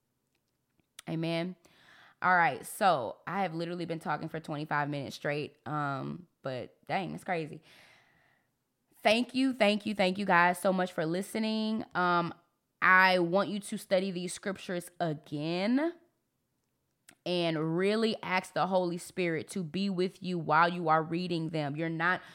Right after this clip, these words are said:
we don't, I don't understand the scriptures without the Holy Ghost at all. I don't know what you're talking about. Um, what, you know? <laughs> So you need him.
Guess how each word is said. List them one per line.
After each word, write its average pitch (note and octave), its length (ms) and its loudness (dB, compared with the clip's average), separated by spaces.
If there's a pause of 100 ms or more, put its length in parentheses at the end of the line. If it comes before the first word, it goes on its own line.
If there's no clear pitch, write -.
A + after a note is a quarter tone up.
(140)
we G3+ 180 2
don't, F#3+ 300 8 (120)
I A3+ 220 8
don't F3 280 6
understand F3 840 0
the E3 100 0
scriptures D3+ 640 -6
without E3 600 0
the - 100 2
Holy D#3 320 -2
Ghost A2+ 540 -6 (420)
at E3+ 160 2
all. A2 460 2
I E3 40 4
don't D#3 280 2
know E3 180 4
what E3 160 2
you're C#3+ 120 -4
talking D#3+ 360 0
about. E3 540 4 (580)
Um, C3+ 760 -2 (600)
what, D#3 520 0 (280)
you F3+ 120 0
know? F3 300 4 (240)
<laughs> E4 60 8 (360)
So A#3 140 0
you A3+ 220 2
need B3 300 4
him. D#3+ 440 0